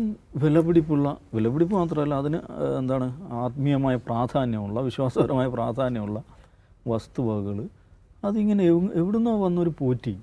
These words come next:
അങ്ങേരെ എടുത്തു കൊണ്ടുപോകുന്നു, അങ്ങേരെ എവിടേക്കോ കൊണ്ടുപോകുന്നു, എന്തൊക്കെയോ ചെയ്യുന്നു.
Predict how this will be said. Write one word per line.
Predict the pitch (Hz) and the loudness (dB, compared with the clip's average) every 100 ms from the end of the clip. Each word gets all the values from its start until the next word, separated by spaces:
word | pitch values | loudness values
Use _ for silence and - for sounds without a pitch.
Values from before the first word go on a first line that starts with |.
| - - _ _ - - - - | -16 -20 _ _ -20 -20 -14 -4
അങ്ങേരെ | 208 269 294 | 0 2 2
എടുത്തു | 220 233 | 0 0
കൊണ്ടുപോകുന്നു, | 226 196 160 165 247 - | 2 2 2 0 -6 -8
അങ്ങേരെ | 151 175 185 | -4 -2 2
എവിടേക്കോ | 170 180 196 180 | 4 4 4 2
കൊണ്ടുപോകുന്നു, | 160 151 156 | 2 0 0
എന്തൊക്കെയോ | 151 143 180 214 | 0 2 2 2
ചെയ്യുന്നു. | 190 170 139 143 | 0 2 2 -2